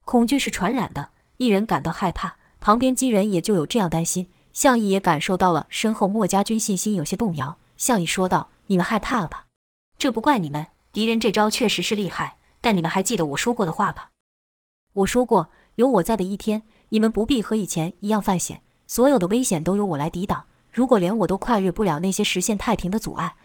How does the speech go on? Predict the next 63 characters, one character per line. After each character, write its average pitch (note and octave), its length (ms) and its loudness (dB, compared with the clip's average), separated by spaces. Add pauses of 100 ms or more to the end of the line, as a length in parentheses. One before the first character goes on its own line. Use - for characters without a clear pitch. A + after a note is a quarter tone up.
(160)
我 C#4 120 2
怎 A3+ 120 2
么 C#3+ 60 -6
会 - 280 -2
要 C#4+ 160 4
求 G#3 180 0
你 G3+ 80 0
们 E3 260 -2
与 A3 100 0
我 G3+ 140 2
一 G#3 80 -4
起 - 140 -4
送 A3+ 200 -4
死 - 180 -6
呢？” C#3 140 -14 (840)
说 - 260 2
完 A#3+ 200 6
就 C4+ 100 2
看 A#3+ 200 -2
项 A3 200 0
义 G3 80 -2
双 A3+ 220 0
手 - 160 -2
一 D#3+ 100 -6
张， G#3 260 -2 (220)
十 - 220 -2
个 B3 100 2
巨 B3 200 0
大 G#3 140 4
的 F3 80 -2
人 D3 220 -2
偶 D#3 240 -2
在 G3+ 200 0
众 A3 180 0
人 D#3 120 -2
面 F#3 180 0
前 D#3 360 -4
围 F3 140 2
成 F3 240 -4
一 F#3 80 -6
道 F3+ 140 2
人 C#3+ 160 -4
墙。 C#3+ 260 -6 (800)
项 C#4+ 280 4
义 C4 100 0
又 B3 100 2
喊 D3+ 240 -4
道 F3 240 0 (220)
：“我 G3 120 4
没 F#3 100 2
有 B3+ 100 2
倒 F3 180 2
下 G3+ 140 -2
的 F3 80 0
一 G3 140 -4
天， G#3 340 -2
就 G#3+ 140 2
不 A3 120 0
准 F3+ 200 0
你 F#3+ 40 -2
们 D#3+ 120 -4
倒 A#2+ 180 -6
下！ - 240 -4